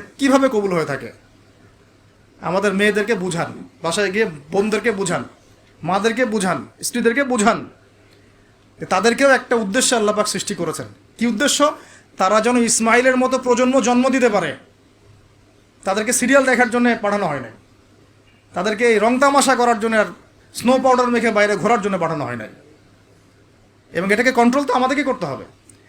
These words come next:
এই যে বললাম, কন্ট্রোল করতে গিয়ে যদি দেখেন পারতেছেন না, আপনার, আপনার দ্বারা হচ্ছে না, তখন কি? প্রয়োজনে ডিসকানেক্টেড হয়ে যাবেন,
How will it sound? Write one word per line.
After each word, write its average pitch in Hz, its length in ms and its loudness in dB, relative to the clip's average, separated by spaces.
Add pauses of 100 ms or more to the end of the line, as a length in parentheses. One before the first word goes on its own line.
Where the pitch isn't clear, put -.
(140)
এই 214 80 -2
যে 277 80 2
বললাম, 262 260 2
কন্ট্রোল 254 300 0
করতে 277 280 -2
গিয়ে 269 140 2
যদি 262 100 0
দেখেন 240 320 2 (460)
পারতেছেন 208 420 -4
না, 123 140 -12 (1000)
আপনার, 190 360 -2
আপনার 196 280 -6
দ্বারা 208 160 2
হচ্ছে 254 260 2
না, 139 100 -6
তখন 277 240 0
কি? 196 120 -4 (720)
প্রয়োজনে 320 440 6
ডিসকানেক্টেড 262 500 0
হয়ে 170 180 -2
যাবেন, 117 200 -10